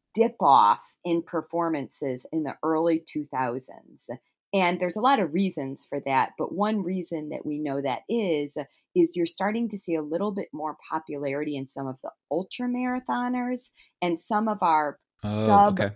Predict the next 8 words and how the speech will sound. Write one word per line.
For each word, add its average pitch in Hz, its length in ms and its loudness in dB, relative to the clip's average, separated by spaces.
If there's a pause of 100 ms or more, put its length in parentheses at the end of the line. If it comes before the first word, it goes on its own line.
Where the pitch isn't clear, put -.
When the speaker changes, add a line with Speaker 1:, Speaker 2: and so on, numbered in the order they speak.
Speaker 1:
sub-elite 170 640 -2 (420)
or 151 380 6
high-performing 160 920 0
marathoners 139 800 -2
started 147 460 -4
to 143 80 -4
jump 131 320 -6
up 131 180 -4